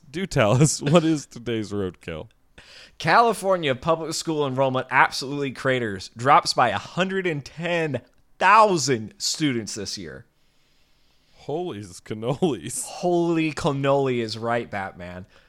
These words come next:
Speaker 2: Um, like,
Speaker 1: Teaser.
Speaker 2: c-, can you believe that?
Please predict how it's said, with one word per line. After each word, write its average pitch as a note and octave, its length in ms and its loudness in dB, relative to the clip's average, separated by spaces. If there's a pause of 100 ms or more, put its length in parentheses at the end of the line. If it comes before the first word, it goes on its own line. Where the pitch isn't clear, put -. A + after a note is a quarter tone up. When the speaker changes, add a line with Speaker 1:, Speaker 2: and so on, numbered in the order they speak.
(140)
Speaker 2:
Um, A2 640 -2
like, A#2 520 -4 (120)
Speaker 1:
Teaser. - 420 -18 (140)
Speaker 2:
c-, - 100 -14 (460)
can D3 160 -8
you A3 120 -2
believe A#2+ 460 -4
that? D4+ 360 0